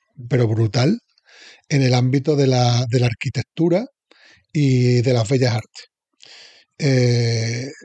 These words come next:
mm, digamos que, eh, el, el cómic como tal no ha sido su medio de vida durante todos sus años. Él nació, lo tengo por aquí, en el sesenta y ocho, creo que era.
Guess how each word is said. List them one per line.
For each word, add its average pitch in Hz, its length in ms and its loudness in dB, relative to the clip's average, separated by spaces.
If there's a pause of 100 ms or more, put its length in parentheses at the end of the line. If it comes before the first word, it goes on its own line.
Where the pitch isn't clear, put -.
(140)
mm, 123 280 -4 (280)
digamos 139 380 2
que, 131 520 2
eh, 139 300 -4
el, 127 340 -2
el 131 160 -2 (100)
cómic 160 520 0
como 139 300 2
tal 151 280 0
no 147 100 4
ha 131 60 2
sido 135 380 0
su 131 180 -4
medio 127 340 2
de 123 200 -2
vida 127 360 0 (640)
durante 123 280 -2
todos 123 200 -2
sus 151 120 0
años. 131 160 0
Él 123 80 2
nació, 123 540 -2
lo 120 100 -2
tengo 120 160 -6
por 120 100 -2
aquí, 120 240 0
en 113 100 -2
el 120 180 -2
sesenta 127 500 -2
y 123 40 0
ocho, 127 320 -6 (560)
creo 123 200 -4
que 120 100 -6
era. 123 180 -6